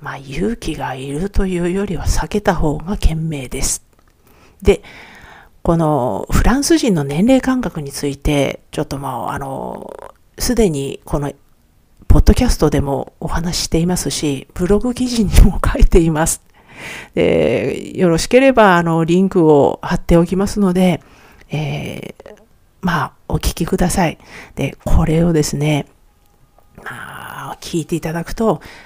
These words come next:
まあ、自分は年だからって言って老け込む人が、まあ、極端に少ないフランス人の様子がお分かりいただけると思います。で、このシリーズ、フランス語版星の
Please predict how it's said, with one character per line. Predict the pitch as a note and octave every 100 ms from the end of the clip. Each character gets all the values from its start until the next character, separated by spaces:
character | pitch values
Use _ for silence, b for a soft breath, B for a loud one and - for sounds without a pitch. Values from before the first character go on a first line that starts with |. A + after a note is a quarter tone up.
| B
ま | C#3+
あ、 |
自 | D3 D#3 D3
分 | D3
は | C#3+
年 | - D#3+ -
だ | A#3+
か | B3
ら | A3 G#3
っ | G#3
て | - _ - E3+
言 | E3+
っ |
て | - _ F3
老 | -
け | -
込 | G#3+ C4
む | A#3
人 | G3+ - E3+
が、 | D3+ C#3+
ま | -
あ、 |
極 | - - -
端 | - C4 C#4+
に | B3+ G3
少 | F3+ - F3+
な | F3+ A#3
い | A#3 D#3+
フ | -
ラ | D#3+
ン | F#3
ス | A#3+
人 | A3 E3+
の | D3+
様 | D3+ D#3+
子 | E3 E3+
が | F#3+ F3 B B
お | -
分 | D3
か | C3+ C#3+
り | D3+
い |
た | D3 D3
だ | -
け | - -
る |
と | F#3+ C4+ G#3 _ _
思 | D3+ D3+
い | D3
ま | C#3+
す。 | - - _ _ _ _ _ B B B B B B
で、 | - - - - _ _ B B B -
こ | A#3
の | A3+
シ | -
リ | A#3
ー | A#3
ズ、 | F3 E3 - - _
フ | -
ラ | G3 G3
ン |
ス | F#3 F#3+
語 | F3+ F3
版 | F3+ F3
星 | - F3+ F3
の | E3+ E3